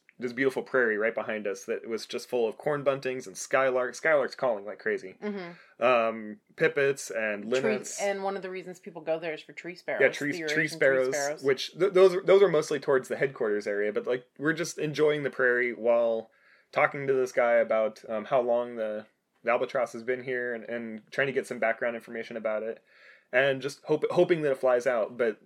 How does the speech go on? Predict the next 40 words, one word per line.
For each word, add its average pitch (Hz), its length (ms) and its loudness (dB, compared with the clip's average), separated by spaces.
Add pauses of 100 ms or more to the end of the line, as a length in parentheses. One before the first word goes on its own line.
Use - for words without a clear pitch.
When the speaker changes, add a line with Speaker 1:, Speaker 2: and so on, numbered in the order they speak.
Speaker 1:
it 131 120 2
was 123 200 4
just 117 200 -8
like, 113 140 0
"Well, 165 260 -6
it's, - 260 -12
it's - 140 -6
starting 139 220 -2
to 131 40 -6
get 131 120 -2
too 123 180 -8
late." 123 480 0 (480)
I 127 60 4
don't 147 160 0
remember 135 420 2
what 123 220 2
time, 123 460 -4 (360)
um, 110 400 -2 (320)
like, 113 220 2
how, 139 380 4
what 120 180 -4
time 127 180 -2
we 120 100 -2
ended 117 200 -2
up 107 100 -2
leaving, 113 540 -4 (480)
but 113 420 4 (260)
it 139 60 4
was, 127 380 0 (360)
it 131 60 0
was 131 140 0
pretty 117 220 -6
close 104 220 -6
to 104 100 -10
noon, 104 280 -8
I 95 60 -10
think, 98 260 -12
when 107 80 -10
we 104 80 -10
finally, 104 480 -8